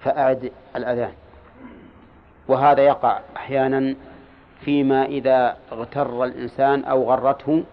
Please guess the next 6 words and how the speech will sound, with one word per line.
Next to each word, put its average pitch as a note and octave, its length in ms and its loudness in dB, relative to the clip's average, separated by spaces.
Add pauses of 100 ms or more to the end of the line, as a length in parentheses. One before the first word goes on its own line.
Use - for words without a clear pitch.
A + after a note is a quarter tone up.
(580)
ساعته، C3 480 0 (1500)
نظر C3 340 4
إلى C3+ 120 2
الساعة D3 420 4
فظن C3+ 400 0
أنها C3+ 640 -2